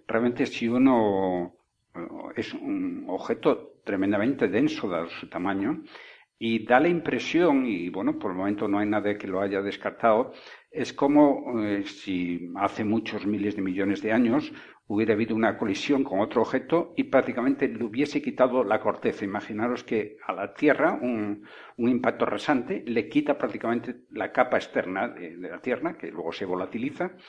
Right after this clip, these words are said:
y entonces le queda nada más el manto y el núcleo. Eh, en cierta forma así es como se ve Mercurio, y por lo tanto, mm, tiene un campo magnético relativamente intenso. El campo magnético de la Tierra, eh, depende de las características de su interior,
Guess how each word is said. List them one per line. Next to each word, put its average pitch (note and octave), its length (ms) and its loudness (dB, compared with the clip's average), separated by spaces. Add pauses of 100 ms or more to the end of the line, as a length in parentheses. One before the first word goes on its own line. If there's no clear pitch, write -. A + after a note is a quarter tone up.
(360)
y C#3 80 2
entonces C3+ 280 2
le C#3 140 4
queda C3+ 180 6
nada C3 140 6
más B2+ 240 2
el G#2+ 120 0
manto A2+ 360 0
y G#2 100 0
el G2+ 160 0
núcleo. G2 460 -4 (420)
Eh, C#3+ 260 2
en B2 120 2
cierta F3+ 340 2
forma D3+ 280 2
así D3 180 0
es C3+ 120 0
como A2 200 -2
se G#2+ 120 -4
ve G#2 100 0
Mercurio, C3+ 580 0 (580)
y A#2+ 400 4
por A#2+ 120 6
lo A2+ 120 6
tanto, C3+ 600 6
mm, G2+ 640 0
tiene C3+ 220 6
un B2+ 100 2
campo A#2+ 260 2
magnético A2+ 520 0
relativamente A2 680 0
intenso. G#2+ 640 0
El D2+ 160 -6
campo A#2 200 0
magnético A2+ 440 0
de A2+ 60 4
la F#2+ 140 4
Tierra, G2 400 -2 (360)
eh, F#2 400 0
depende A#2+ 400 2
de G2+ 80 0
las - 160 -2
características G#2 600 -2
de G2 60 -12
su G2 140 -6
interior, A2 680 2